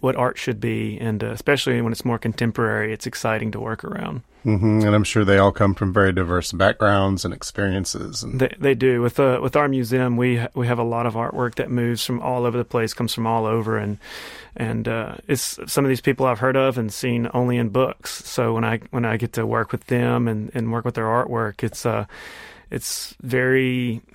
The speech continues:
Speaker 1: uh, surreal, and, uh, it's kind of, even now I think back ab-, about memories about things, and it's just, I can't believe I was ever a part of something like that. So it's nice to be a part of history and, and see, also see it come alive. And,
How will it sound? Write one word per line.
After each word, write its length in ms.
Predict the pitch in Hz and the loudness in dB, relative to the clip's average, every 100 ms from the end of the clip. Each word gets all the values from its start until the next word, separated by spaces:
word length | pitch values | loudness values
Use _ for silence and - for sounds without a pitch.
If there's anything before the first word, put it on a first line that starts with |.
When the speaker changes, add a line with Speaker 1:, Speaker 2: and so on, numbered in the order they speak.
| - - - | -20 -20 -6
Speaker 1:
uh, 220 | - 139 - | -4 -4 -4
surreal, 680 | - 135 120 123 110 107 - | 2 2 4 2 2 -2 -6
and, 280 | 131 117 113 | -2 0 0
uh, 260 | 113 104 113 | -4 -4 -8
it's 140 | 120 - | -6 0
kind 180 | 151 | 0
of, 100 | 170 | 0
even 260 | 151 139 131 | 0 2 2
now 280 | 127 127 123 | 2 2 2
I 100 | 117 | 0
think 260 | 131 120 | -2 -2
back 280 | 123 120 - | 0 0 -2
ab-, 160 | 113 117 | -8 -6
about 260 | 117 120 | -2 -2
memories 420 | 113 120 117 113 104 | 0 0 0 -2 -4
about 260 | 117 - | -6 -4
things, 340 | 120 113 110 107 | -4 -4 -4 -4
and 100 | 117 | -6
it's 160 | 117 | -6
just, 300 | - 107 - | -8 -10 -10
I 300 | - - - - | -8 -8 -10 -10
can't 220 | - 131 | -4 -2
believe 300 | 120 120 123 | 0 2 2
I 100 | 113 | 2
was 120 | 104 113 | 0 -2
ever 220 | 117 113 | -4 -6
a 60 | |
part 220 | - 117 120 | -4 -4 -4
of 60 | |
something 340 | 120 110 117 120 | -4 -4 -4 -4
like 200 | 120 - | -8 -6
that. 320 | 110 - - | -6 -6 -8
So 280 | - 120 117 - - | -8 -6 -8 -12 -14
it's 120 | - | -2
nice 160 | 175 160 | 0 0
to 60 | 139 | 0
be 100 | 147 | -2
a 60 | |
part 240 | 123 139 131 | 2 0 0
of 120 | 117 120 _ _ | -4 -12 _ _
history 540 | - 143 - 131 110 104 - 123 | -4 -2 -2 -4 -4 -6 -10 -12
and, 260 | 139 120 110 - | -4 -4 -4 -6
and 260 | 127 120 113 | -4 -4 -4
see, 320 | - - 135 | -6 -4 -2
also 300 | 127 - 120 | -2 -4 -6
see 180 | - 135 | -2 -2
it 100 | - | 0
come 160 | 127 | 0
alive. 420 | 117 117 117 113 | 2 2 2 0
And, 180 | 110 110 | -2 -6